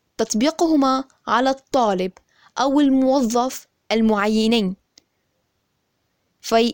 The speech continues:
فيهما دون أن يتجاوزهما أو غيرهما. من جهة أخرى، لا يشترط في القاعدة القانونية أن تتناول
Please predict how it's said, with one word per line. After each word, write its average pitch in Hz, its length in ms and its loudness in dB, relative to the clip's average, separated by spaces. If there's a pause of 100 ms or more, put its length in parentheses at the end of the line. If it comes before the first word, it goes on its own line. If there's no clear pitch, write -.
فيهما 233 560 0 (500)
دون 339 320 2
أن 233 200 -2
يتجاوزهما 208 1200 0 (260)
أو 349 280 0 (320)
غيرهما. 226 600 0 (2500)
من 196 140 -6
جهة 196 280 -2
أخرى، 254 440 -2 (360)
لا 523 300 2
يشترط 208 360 -4
في - 100 -8
القاعدة 208 520 -2
القانونية 202 840 -2 (440)
أن 269 120 -2
تتناول 277 720 -2